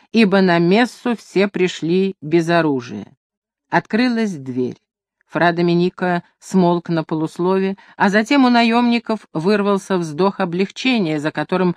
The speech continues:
последовал сердитый окрик Валентины. Ибо первым в часовню вошёл граф Аквильский,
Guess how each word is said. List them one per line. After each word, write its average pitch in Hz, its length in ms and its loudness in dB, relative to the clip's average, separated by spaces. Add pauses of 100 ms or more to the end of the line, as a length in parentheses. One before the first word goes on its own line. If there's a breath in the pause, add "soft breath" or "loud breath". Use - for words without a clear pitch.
(180 soft breath)
последовал 220 760 0
сердитый 180 800 -2
окрик 165 440 -2
Валентины. 165 800 -4 (560)
Ибо 190 300 2
первым 202 560 2
в - 80 -8
часовню 185 640 -2
вошёл 180 520 0 (200 soft breath)
граф 175 520 2
Аквильский, 180 840 -4